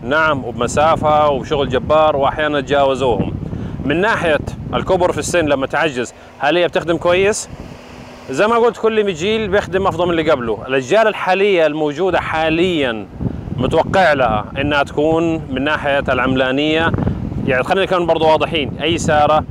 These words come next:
آه، بتعمل لها صيانة، بتحافظ عليها، بتعيش كويس. شعبنا مع جونا الرومانسي الشاعري، مع شوارعنا، يبغى ينتقم من السيارة وما يبغى تفتح فمها. فعلى هذا المفهوم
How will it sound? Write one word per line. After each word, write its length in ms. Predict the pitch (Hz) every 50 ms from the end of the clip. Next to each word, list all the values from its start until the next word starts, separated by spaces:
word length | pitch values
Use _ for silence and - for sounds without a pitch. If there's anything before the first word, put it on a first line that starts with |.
| - - - - - - 120
آه، 600 | 120 120 120 120 120 120 120 120 120 120 120 117
بتعمل 420 | 117 117 107 131 120 147 165 175
لها 100 | 175 160
صيانة، 460 | - - 175 160 160 156 160 160 156 - - - - - - -
بتحافظ 420 | - - - 165 170 165 151 147 135
عليها، 360 | 135 151 156 156 156 151 135 - - - -
بتعيش 280 | 123 160 160 156 -
كويس. 340 | - 156 135 117 107 107 - - - - -
شعبنا 640 | - - 185 196 196 185 180 180 180 180 180 175 - - - - - - - -
مع 160 | 127 135 131
جونا 360 | 139 139 170 175 180 175 175
الرومانسي 360 | 165 160 165 175 180 160 - 165
الشاعري، 560 | 147 - 175 170 165 160 156 160 160 160 147
مع 180 | 139 135 135
شوارعنا، 640 | 135 - 160 143 151 160 170 156 160 160 156 156 156 -
يبغى 440 | 170 180 165 151 160 160 160 160 156
ينتقم 420 | 151 156 - 180 180 165 170 165
من 140 | 165 160 160
السيارة 680 | 160 156 - - 165 160 165 170 175 175 175 170 160 156
وما 180 | 151 160 170
يبغى 200 | 175 156 156 156
تفتح 260 | 143 147 135 139 117
فمها. 340 | - 151 131 117 113 104 98 - - - - - - - - - - - - - - -
فعلى 640 | 156 165 180 190 190 196 190 190 170 175 180 190
هذا 200 | 196 214 220 214
المفهوم 600 | 202 196 185 170 - - 196 208 208 208 208 196